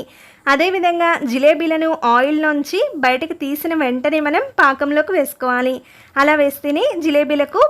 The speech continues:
పాకం చక్కగా పడుతుందండి. ఇదే ప్రాసెస్లో మనం అన్ని జిలేబీలను రెడీ చేసుకుని ప్లేట్లోకి సర్వ్ చేసుకుంటే ఎంతో క్రిస్పీగా, టేస్టీగా ఉండే జిలేబీ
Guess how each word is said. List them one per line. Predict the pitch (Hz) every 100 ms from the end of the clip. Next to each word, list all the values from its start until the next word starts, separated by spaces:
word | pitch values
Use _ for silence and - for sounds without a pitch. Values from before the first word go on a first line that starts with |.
| -
పాకం | 294 262 339 571 539 -
చక్కగా | 269 - 285 330
పడుతుందండి. | 254 233 247 247 247 277 554 - - _ -
ఇదే | 330 415 403
ప్రాసెస్లో | 359 370 359 349 339
మనం | 330 330 - 233
అన్ని | 262 330
జిలేబీలను | 302 311 302 311 320 302
రెడీ | 226 254 254
చేసుకుని | 262 - 262 277 269 -
ప్లేట్లోకి | 262 262 302 311 311 262
సర్వ్ | 233 254 277
చేసుకుంటే | 262 - 262 254 247 254 - - - 269 277
ఎంతో | 302 403 339
క్రిస్పీగా, | 269 - - 339 302 311 - -
టేస్టీగా | 247 254 - 311 285 294
ఉండే | 285 294 539 539 277
జిలేబీ | 285 277 302